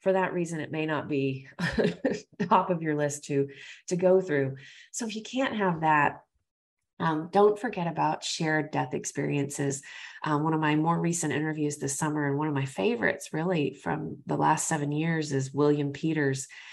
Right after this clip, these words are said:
and his book, At Heaven's Door, that, uh, that we, I think it was earlier this summer that I spoke with him. So he has studied what he calls shared crossings. And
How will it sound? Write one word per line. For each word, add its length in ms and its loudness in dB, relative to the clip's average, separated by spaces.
and 100 -4
his 180 0
book, 400 0
At 180 2
Heaven's 480 0
Door, 480 2
that, 440 4
uh, 360 -2
that 220 -4
we, 420 0
I 40 -14
think 180 -6
it 40 -4
was 180 -8
earlier 280 2
this 180 0
summer 300 -2
that 120 -6
I 60 -4
spoke 320 -4
with 120 -6
him. 340 -2
So 320 6
he 760 4
has 640 -4
studied 720 6
what 260 4
he 140 -8
calls 380 0
shared 420 2
crossings. 880 -4
And 320 0